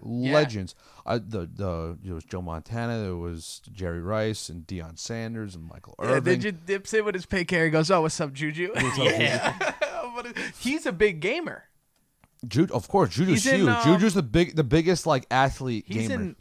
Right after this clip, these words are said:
Speaker 1: uh, FaZe Clan, actually.
Speaker 3: Is he really?
Speaker 1: Yeah, he lives in one of the FaZe houses.
Speaker 3: I did not know
Speaker 1: Yeah,
Speaker 3: that.
Speaker 1: yeah, out in L A.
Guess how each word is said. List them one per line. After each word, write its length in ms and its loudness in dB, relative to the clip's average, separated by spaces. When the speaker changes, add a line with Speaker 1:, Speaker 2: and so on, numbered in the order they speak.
Speaker 1:
uh, 400 -2
FaZe 460 -6
Clan, 440 -10
actually. 420 -16
Speaker 3:
Is 100 -14
he 80 -6
really? 300 -2
Speaker 1:
Yeah, 120 -6
he 140 -6
lives 220 0
in 160 -2
one 140 0
of 40 -2
the 60 -4
FaZe 320 -6
houses. 520 -10
Speaker 3:
I 140 -14
did 140 -12
not 240 -8
know 180 -8
Speaker 1:
Yeah, 260 -6
Speaker 3:
that. 120 -12
Speaker 1:
yeah, 240 -6
out 200 -2
in 60 -10
L 200 -4
A. 160 -10